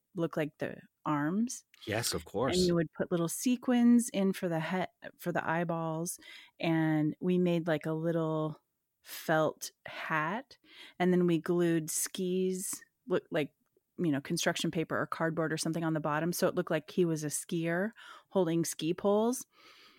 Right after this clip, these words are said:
Speaker 1: And <laughs> it's hard to explain, but it was so cute just seeing this little pine cone skier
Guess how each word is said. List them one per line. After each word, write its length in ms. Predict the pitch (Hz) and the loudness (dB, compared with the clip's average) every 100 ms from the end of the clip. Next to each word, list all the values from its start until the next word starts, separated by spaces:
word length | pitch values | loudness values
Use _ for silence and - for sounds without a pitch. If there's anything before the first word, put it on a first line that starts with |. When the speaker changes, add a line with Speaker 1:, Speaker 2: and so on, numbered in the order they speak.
| - - | -20 -4
Speaker 1:
And 520 | - 170 170 165 165 - _ | 2 4 6 4 0 -4 _
<laughs> 240 | _ _ - | _ _ -6
it's 480 | - - - - - | -6 -6 -10 -4 2
hard 140 | 233 | 4
to 60 | 226 | 4
explain, 420 | 185 - 165 160 | 2 0 0 0
but 100 | 175 | 0
it 80 | - | 0
was 140 | 202 - | 0 0
so 320 | 220 208 220 | 2 2 2
cute 540 | - - 202 170 170 - - - - _ - | -2 -2 0 0 -2 -8 -20 -20 -20 _ 0
just 220 | 202 202 | 2 4
seeing 220 | 202 196 | 4 4
this 200 | 185 - | 2 2
little 280 | 190 185 185 | 4 6 4
pine 340 | - 175 185 | 4 2 2
cone 280 | 180 175 175 | 2 2 2
skier 680 | 175 - - 175 160 151 165 | 0 -4 -6 -4 -2 -4 -6